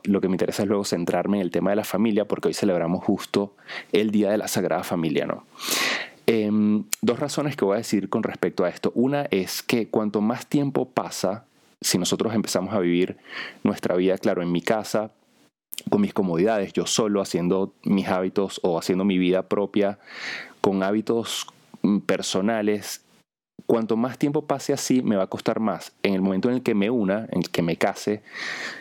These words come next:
con otra persona, eh, adaptarme a,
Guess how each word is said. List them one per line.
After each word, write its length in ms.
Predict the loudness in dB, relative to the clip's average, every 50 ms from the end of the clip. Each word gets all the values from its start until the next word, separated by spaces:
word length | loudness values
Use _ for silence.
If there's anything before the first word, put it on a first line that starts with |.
| -4 0
con 140 | 0 2 2
otra 200 | 2 0 0 -2
persona, 460 | -2 -2 0 0 0 0 0 -2 -4 -8 _ -20 -20 -20 -20 -20 _ _ 2
eh, 160 | 2 2 2 2
adaptarme 760 | 0 0 0 0 -2 -2 -2 -2 -2 -2 -2 -2 -2 -4 -6 _ _ _ _ _ -2
a, 440 | 0 0 0 0 -2 -2 -4 -4